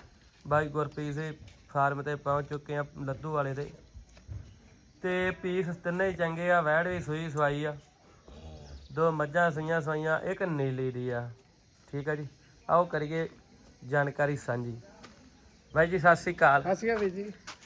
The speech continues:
Speaker 1: ਕੀ ਹਾਲ ਜੀ?
Speaker 2: ਚੜ੍ਹਦੀ ਕਲਾ, ਨਜ਼ਾਰੇ।
Speaker 1: ਠੀਕ ਠਾਕ ਆ?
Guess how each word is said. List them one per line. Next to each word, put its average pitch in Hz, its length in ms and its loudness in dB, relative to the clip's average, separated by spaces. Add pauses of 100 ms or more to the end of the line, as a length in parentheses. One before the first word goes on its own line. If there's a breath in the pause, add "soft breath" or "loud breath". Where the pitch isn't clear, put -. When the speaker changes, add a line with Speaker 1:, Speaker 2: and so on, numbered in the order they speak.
Speaker 1:
ਕੀ 165 100 2
ਹਾਲ 147 220 8
ਜੀ? 139 300 -2
Speaker 2:
ਚੜ੍ਹਦੀ 175 300 -2
ਕਲਾ, 156 280 -8
ਨਜ਼ਾਰੇ। 143 240 -6
Speaker 1:
ਠੀਕ 135 300 -4
ਠਾਕ 143 200 4
ਆ? 160 120 0